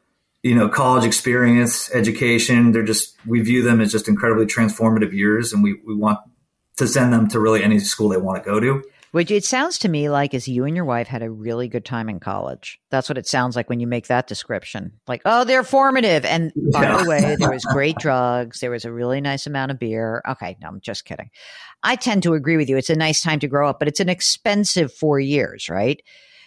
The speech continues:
Speaker 2: Are you intending in your minds, you're saying, "Okay, we gotta put the money away. We gotta have, you know, whatever, half a million dollars each for these kids to go to school."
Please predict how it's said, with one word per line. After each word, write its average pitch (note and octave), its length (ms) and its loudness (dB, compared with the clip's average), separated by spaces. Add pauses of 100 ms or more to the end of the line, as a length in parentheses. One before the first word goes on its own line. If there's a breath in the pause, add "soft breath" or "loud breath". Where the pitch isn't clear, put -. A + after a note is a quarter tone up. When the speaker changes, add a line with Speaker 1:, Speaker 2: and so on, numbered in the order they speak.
(140 soft breath)
Speaker 2:
Are F#3 100 2
you F#3+ 260 4
intending F#3+ 800 0
in D3 200 -2
your E3 160 0
minds, C#3+ 460 0
you're C#3+ 80 -2
saying, C3+ 360 -4
"Okay, C3 240 -2
we A#2+ 120 -2
gotta C3 340 -2
put - 220 -6
the F3+ 80 -2
money D3+ 260 0
away. C3+ 300 0
We C#3 100 -2
gotta C3 300 -2
have, B2+ 400 -2 (1120 soft breath)
you G#3 80 -2
know, B2 180 0
whatever, D3+ 360 -2
half D#3+ 260 -2
a F3+ 40 0
million F3+ 280 2
dollars E3 340 4
each G3+ 200 2
for E3+ 120 -2
these D3+ 240 0
kids F#3+ 440 0
to D#3+ 100 -6
go D3 280 4
to D3 240 0
school." - 600 0